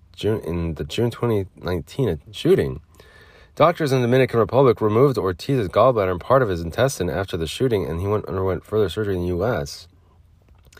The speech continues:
Among the crimes for which the ten men were sentenced were criminal organization, use of illegal firearms, attempted murder, and complicity, the court wrote in the statement. Authorities noted that more details of the sentencing will be released,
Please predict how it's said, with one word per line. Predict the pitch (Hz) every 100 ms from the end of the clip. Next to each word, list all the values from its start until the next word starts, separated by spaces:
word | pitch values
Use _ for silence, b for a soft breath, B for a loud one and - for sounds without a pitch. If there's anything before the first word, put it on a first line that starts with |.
| B B B B
Among | 151
the | 160
crimes | - 160 156 139
for | - 131
which | 127 147 -
the | 127
ten | - 151
men | 147 143 131
were | 123
sentenced | - 139 123 110 - b b b b
were | - 110
criminal | - 143 123
organization, | 113 110 101 101 101 101 95
use | 104 -
of | 85
illegal | 101 101 98
firearms, | 87 123 123 123 120 117 110 - b b b b
attempted | - 131 117
murder, | 107 110 110
and | 110 90
complicity, | 82 90 113 - 104 90 90 90 95
the | - 95
court | - 117
wrote | 92 95 73
in | 87
the | 87
statement. | 85 - 101 73 78
Authorities | 57 107 101 87
noted | 110 101
that | 92 82
more | 113
details | 117 117 - 95 85
of | - 143
the | 127
sentencing | - 78 76 78
will | 78
be | 85
released, | 85 82 82